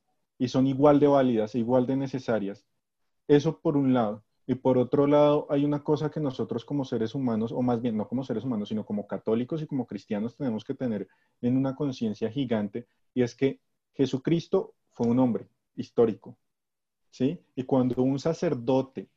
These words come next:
celebra, eh, la Eucaristía y está consagrando, es, lo, es, lo, no, ni siquiera lo hace él, lo hace Cristo mismo en él. Es un, eh, es,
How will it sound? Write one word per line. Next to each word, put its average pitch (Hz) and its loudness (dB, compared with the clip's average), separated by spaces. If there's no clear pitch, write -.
celebra, 113 0
eh, 117 2
la 117 2
Eucaristía 107 0
y 120 -2
está 110 -2
consagrando, 135 2
es, 120 -8
lo, 127 0
es, 120 -2
lo, 127 4
no, 135 0
ni 139 -2
siquiera 139 2
lo 151 6
hace 165 2
él, 156 0
lo 123 2
hace 139 -2
Cristo 165 -2
mismo 165 0
en 170 0
él. 147 0
Es 117 -6
un, 143 -4
eh, 135 -8
es, 131 -2